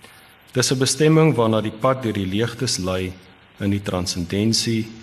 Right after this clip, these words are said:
die oorstyging van alles wat bekend is. Soos wat hy sy bestemming nader, word die hoofkarakter ook nou op die diepste vlak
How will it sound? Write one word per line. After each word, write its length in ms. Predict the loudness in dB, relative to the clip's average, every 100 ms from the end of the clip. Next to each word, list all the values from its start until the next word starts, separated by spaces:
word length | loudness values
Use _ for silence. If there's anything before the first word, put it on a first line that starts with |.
| -16
die 100 | -12 -6
oorstyging 720 | -4 -4 0 0 0 -4 -4
van 200 | -6 -4
alles 300 | -2 -2 -4
wat 160 | -6 -8
bekend 420 | -8 -4 -4 -4
is. 280 | -6 -8 -8 -16 -20 -20 -20 -20 -20 -20 _ _ _ _ _ -8
Soos 260 | -2 2 2
wat 120 | 2
hy 100 | 2
sy 140 | 2
bestemming 540 | 0 0 4 4 4 4
nader, 420 | 4 4 2 0
word 180 | 0 0
die 100 | 2
hoofkarakter 680 | 2 2 0 0 0 -4 -2
ook 200 | -2 0
nou 240 | 2 0
op 120 | -2
die 80 | -6
diepste 380 | -6 -6 -6 -8
vlak 440 | -6 -4 -4 -6